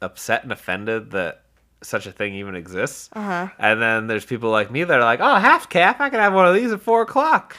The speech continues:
Speaker 2: Are you secretly, like, agreeing with your coworkers and you're like, "Yeah, this is, like, blasphemy," and then when they all leave the break room, you're like, <laughs> and you, like, insert the K-cup and you're secretly
Speaker 1: Uh,
Speaker 2: using the K-cup?
Speaker 1: no, you know, I, I think that's something I would have done a few years ago.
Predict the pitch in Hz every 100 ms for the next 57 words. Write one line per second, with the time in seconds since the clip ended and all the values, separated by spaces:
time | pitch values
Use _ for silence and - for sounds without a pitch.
0 | - 233 277 440 - 233 202 285 247 254
1 | 269 269 240 214 185 196 196 208 196 -
2 | 190 190 240 208 208 185 185 214 254 233
3 | 208 220 302 285 190 220 214 214 - 202
4 | 185 160 202 196 190 185 185 185 185 170
5 | 165 160 208 196 180 170 139 - _ _
6 | _ _ _ - 480 - _ 254 359 392
7 | 254 240 233 247 240 220 226 196 254 233
8 | 196 185 214 226 226 160 180 185 190 185
9 | 180 - - - 240 359 381 359 349 277
10 | 311 302 302 220 226 233 - - 165 160
11 | 226 247 - - 160 165 - - 180 165
12 | 185 165 139 123 120 117 117 113 110 110
13 | 110 101 104 98 98 95 101 92 85 92
14 | 107 107 113